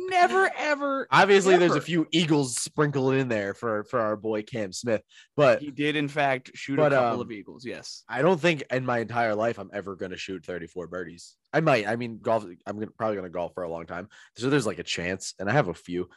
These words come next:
Speaker 2: but thirty-four under par in one weekend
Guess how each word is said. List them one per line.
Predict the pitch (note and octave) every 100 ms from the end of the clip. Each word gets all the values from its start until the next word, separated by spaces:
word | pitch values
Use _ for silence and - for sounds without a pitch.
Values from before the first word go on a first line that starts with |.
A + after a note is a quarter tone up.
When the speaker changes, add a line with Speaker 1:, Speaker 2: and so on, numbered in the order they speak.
| _ -
Speaker 2:
but | A2+ - _ _ _ _ E3
thirty-four | E3+ A3 - - C#3+ B2+ F3 D#3 _ _ _ _ _ _ _ _ -
under | B2+ C3 D3+ D3+
par | C3+ A#2 C#3
in | B2 A#2+ G2
one | A2+ A#2 B2+ G2
weekend | G2 G2 B2 C#3 D#3